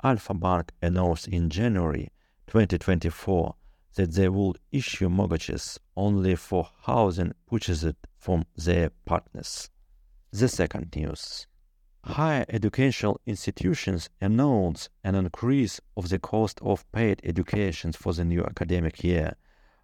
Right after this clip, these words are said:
by ten to twelve percent, the Association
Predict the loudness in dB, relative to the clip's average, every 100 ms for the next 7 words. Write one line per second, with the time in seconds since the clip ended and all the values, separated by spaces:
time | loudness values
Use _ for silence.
0 | _ 0 2 0 0 0 2 0 0 -4
1 | -2 0 2 2 -2 -14 -4 -4 -2 -4
2 | -6 -8 _ _ -20 -2 0 0 -6 -6
3 | -4 0 2 2 -2 -6